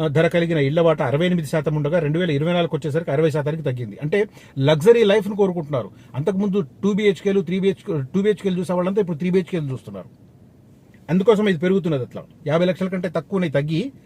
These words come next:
ఆ, యాభై లక్షల కంటే ఎక్కువ ఉన్నాయి, రి-, ఆ, ఎక్కువ జరుగుతున్నాయి. యాభై లక్షల కన్నా ఎక్కువ విలువ కలిగిన ప్రాపర్టీల వాటా ముప్పై రెండు శాతం నుంచి నలభై శాతానికి పెరిగింది.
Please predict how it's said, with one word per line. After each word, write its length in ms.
ఆ, 120
యాభై 240
లక్షల 240
కంటే 200
ఎక్కువ 200
ఉన్నాయి, 280
రి-, 160
ఆ, 100
ఎక్కువ 240
జరుగుతున్నాయి. 440
యాభై 240
లక్షల 300
కన్నా 280
ఎక్కువ 460
విలువ 300
కలిగిన 260
ప్రాపర్టీల 520
వాటా 260
ముప్పై 320
రెండు 160
శాతం 300
నుంచి 220
నలభై 340
శాతానికి 360
పెరిగింది. 380